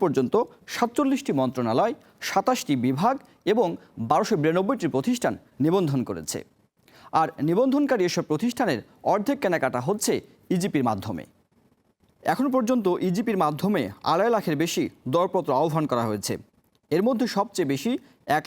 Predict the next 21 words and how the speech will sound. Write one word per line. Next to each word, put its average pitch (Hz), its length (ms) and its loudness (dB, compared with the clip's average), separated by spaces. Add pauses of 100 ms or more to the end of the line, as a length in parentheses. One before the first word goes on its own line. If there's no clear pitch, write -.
লাখ 180 120 0 (200)
সাড়ে 214 260 2
তেত্রিশ 190 380 0
হাজার 165 220 0
দরপত্র 175 340 0 (400)
স্থানীয় 226 340 0
সরকার 151 300 0
মন্ত্রণালয়ের, 127 580 -2 (680)
আর 139 100 2 (100)
প্রায় 160 240 2 (380)
দেড় 180 200 4
লাখ 247 100 0 (140)
দরপত্রের 165 460 2 (240)
ক্রয় 196 240 2
চুক্তি 151 260 -4
সম্পন্ন 156 360 -2
হয়েছে। 104 280 -6 (720)
তবে 226 160 2 (120)
আগামী 233 300 0
বছরের 208 380 0
মধ্যে 175 260 0